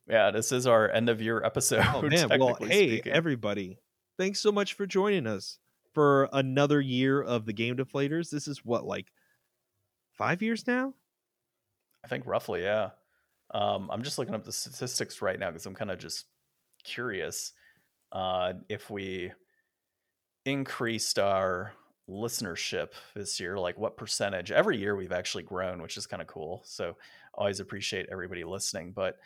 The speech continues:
Speaker 2: If you're
Speaker 1: uh,
Speaker 2: telling your friends by word of mouth and they're listening too, thank you so much. I mean, you know, there's only so much you can really push online for stuff, and I am not a social media <laughs> person, so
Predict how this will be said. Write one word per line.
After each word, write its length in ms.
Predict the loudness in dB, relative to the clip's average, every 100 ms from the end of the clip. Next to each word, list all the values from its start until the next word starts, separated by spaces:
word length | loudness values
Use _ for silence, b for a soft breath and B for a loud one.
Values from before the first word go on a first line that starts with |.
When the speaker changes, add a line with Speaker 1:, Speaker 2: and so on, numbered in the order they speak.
| b b _
Speaker 2:
If 140 | 0 4
you're 80 | 4
Speaker 1:
uh, 100 | 4
Speaker 2:
telling 220 | 2 2
your 120 | -2
friends 580 | 0 2 2 0 -4 -6
by 280 | -4 -2 0
word 260 | 2 4 4
of 80 |
mouth 360 | 2 2 2 0
and 120 | 0
they're 160 | 2 2
listening 380 | 0 -2 -8 -4
too, 460 | 0 2 0 -4 _ _ _ -4
thank 200 | -4 -4
you 80 |
so 240 | -2 0 2
much. 420 | 0 0 -4 -8
I 100 | -2
mean, 260 | 2 2 2 b b b -2
you 80 |
know, 60 | 0
there's 160 | 2 4
only 180 | 2
so 220 | 4 4 4
much 220 | 4 0
you 100 | -2
can 180 | -2 0
really 240 | 2 0
push 420 | 0 2 2 0 -6
online 560 | -2 -2 -2 -2 -2 -4
for 140 | -6
stuff, 340 | -4 -2 0 0
and 100 | 0
I 340 | 2 0 -2 b b b -12
am 180 | -4 2
not 240 | 2 2
a 60 | 0
social 340 | 0 0 -2
media 260 | 0 0 4
<laughs> 200 | 6 6
person, 240 | 4 -4
so 340 | 0 2 4